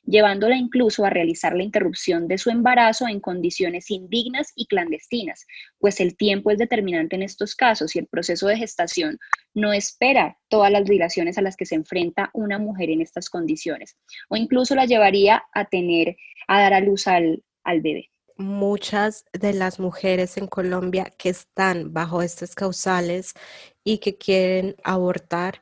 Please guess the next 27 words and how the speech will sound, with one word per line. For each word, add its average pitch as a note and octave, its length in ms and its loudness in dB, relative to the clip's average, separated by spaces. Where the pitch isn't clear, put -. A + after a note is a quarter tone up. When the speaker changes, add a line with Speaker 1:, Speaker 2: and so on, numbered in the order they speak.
Speaker 2:
probablemente F#3+ 680 2
lo G#3 140 -2
van F3+ 200 -2
a F3 60 -4
hacer F3 340 -8
en F3 180 -2
clínicas F3+ 580 -8
clandestinas, F3 840 -8
siendo G3 400 0
que A3 300 -2
su F#3 580 -6
causal F#3 640 -4
es G3 220 -4
vigente G#3+ 800 -6
y G#3 60 2
adecuada F#3 760 -2
para F3 380 -2
un F3+ 180 -6
aborto F3 800 -2
legal. F3 440 0
Pongamos G3 480 -8
otro G#3 200 0
ejemplo. F#3+ 640 -4
Vivo G3 220 2
en G#3 60 -2
Bogotá A#3 500 4
y A#3 340 4